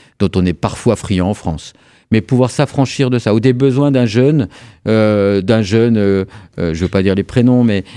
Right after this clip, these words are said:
et puis de savoir s'adapter à lui. Euh, et ben, faire remonter ces données-là. J'ai la chance de m'appuyer sur plus de cent métiers différents à l'intérieur de l'O H S.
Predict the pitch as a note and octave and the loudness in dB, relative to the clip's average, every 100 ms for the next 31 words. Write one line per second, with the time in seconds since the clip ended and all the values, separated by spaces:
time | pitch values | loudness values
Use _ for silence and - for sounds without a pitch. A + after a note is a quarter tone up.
0 | - G#2 A2+ G#2+ C#3 B2+ A#2+ D3 C3+ - | -6 -6 -4 -2 0 0 0 0 0 0
1 | - A#2+ G#2 G#2 - - - _ _ G#2 | 0 0 -2 -6 -10 -16 -20 _ _ -2
2 | G#2+ G2+ G2+ G#2 G2+ - C3 B2+ A#2+ D#3+ | 0 0 0 0 -2 -4 -2 0 0 -2
3 | C3 D3 D3 C3+ C3+ - A2 G#2 G2 G2 | 0 0 2 0 -2 -2 -4 -4 -6 -10
4 | _ _ _ _ G#2 G#2+ C#3 C3+ - D#3 | _ _ _ _ -4 0 2 2 0 0
5 | A#2+ A2+ A#2+ A#2 - C3+ E3+ - C3 - | 2 2 2 0 -2 -2 -2 -2 -6 -6
6 | - - C#3 - - F3 E3 C#3+ - E3 | -8 -4 -4 -4 -2 0 0 -2 -4 -4
7 | D#3 B2+ - D#3 D3+ - _ _ _ - | -4 -4 -4 -2 -4 -8 _ _ _ -4
8 | A2 G#2 A#2 A2+ A#2 A#2 - - | -2 0 -2 0 -2 -4 -8 -12